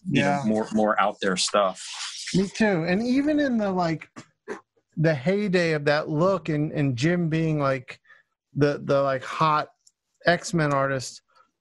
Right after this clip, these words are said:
Speaker 2: he was not my favorite in that, that school of artists at all.
Speaker 1: Yeah, me either. It's, um, it's weird to say that it's too good, but, uh, I like the weird stuff,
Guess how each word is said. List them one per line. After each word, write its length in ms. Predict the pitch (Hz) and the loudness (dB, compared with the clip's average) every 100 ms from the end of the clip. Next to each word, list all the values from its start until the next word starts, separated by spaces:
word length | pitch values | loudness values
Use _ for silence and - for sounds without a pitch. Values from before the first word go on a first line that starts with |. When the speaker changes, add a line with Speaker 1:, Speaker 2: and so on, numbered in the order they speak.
| _ | _
Speaker 2:
he 160 | - 196 | 0 2
was 220 | 185 143 | 2 2
not 320 | 170 180 170 | 2 2 0
my 140 | 147 | 0
favorite 540 | 139 - 175 180 165 147 | -2 0 0 2 0 -2
in 100 | 139 | -2
that, 200 | 135 - _ | -2 -4 _
that 280 | 143 139 - | 0 0 -2
school 680 | - - - 160 175 170 147 | -10 -8 -4 -2 0 -2 -2
of 120 | 120 | -2
artists 560 | 135 151 117 110 - - - | -2 -2 -4 -8 -10 -12 -2
at 140 | 127 | 0
all. 420 | 135 147 107 120 - - - - _ - _ _ _ _ _ | 2 0 -2 -6 -16 -20 -20 -20 _ -20 _ _ _ _ _
Speaker 1:
Yeah, 240 | 120 135 123 | 0 2 2
me 140 | 165 220 | 2 0
either. 540 | 170 175 127 104 104 131 | 0 0 0 -2 -4 -4
It's, 280 | 131 - | -4 0
um, 460 | 160 139 123 113 113 - - - - | 2 2 0 -2 -6 -14 -20 -18 -4
it's 180 | 147 - | -2 2
weird 220 | 175 196 | 2 2
to 80 | 160 | -2
say 240 | - 165 | 0 0
that 140 | 151 135 | 0 -2
it's 180 | - | -6
too 260 | - - 160 | -4 0 0
good, 540 | 113 131 139 175 165 - | 0 0 2 0 -2 -8
but, 300 | 107 131 113 _ _ - | 0 2 2 _ _ -2
uh, 420 | 120 110 104 104 - _ - _ - - - | 2 2 0 -2 -8 _ -20 _ -20 -12 2
I 140 | 170 | 2
like 280 | 202 151 175 - | 4 0 0 -4
the 80 | 143 | -4
weird 400 | 120 127 147 147 | 0 0 0 -2
stuff, 600 | - 165 180 185 - | 2 2 2 -2 -8